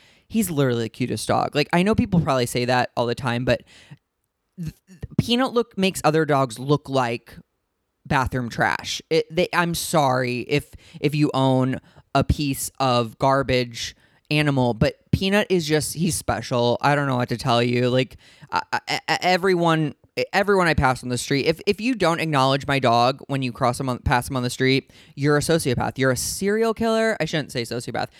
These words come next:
but you're, something's wrong. Like, something's wrong 'cause he brings joy to everyone he meets. Um, but I take him to the vet.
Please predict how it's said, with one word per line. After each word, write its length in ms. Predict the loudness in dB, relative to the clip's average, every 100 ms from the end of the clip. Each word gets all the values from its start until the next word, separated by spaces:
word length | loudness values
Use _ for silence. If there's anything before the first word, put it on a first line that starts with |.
| -16 -4
but 120 | -2
you're, 340 | 2 2 2 -2
something's 480 | -2 0 0 -2 0
wrong. 480 | 2 2 0 -6 -18 -20 _ _
Like, 160 | -4 -2
something's 380 | -2 -2 -4 -4
wrong 340 | -6 -8 -10
'cause 180 | -4 -2
he 100 | 0
brings 280 | 2 0 2
joy 200 | 2 4
to 80 | 4
everyone 340 | 4 4 2
he 60 | 0
meets. 360 | -2 -6 -10 -12 -18 -14 0
Um, 440 | 2 4 0 -6 -12 _ _ _ -10 -4
but 80 |
I 40 | 0
take 160 | 0
him 100 | 0
to 40 | 0
the 60 |
vet. 340 | 0 0 0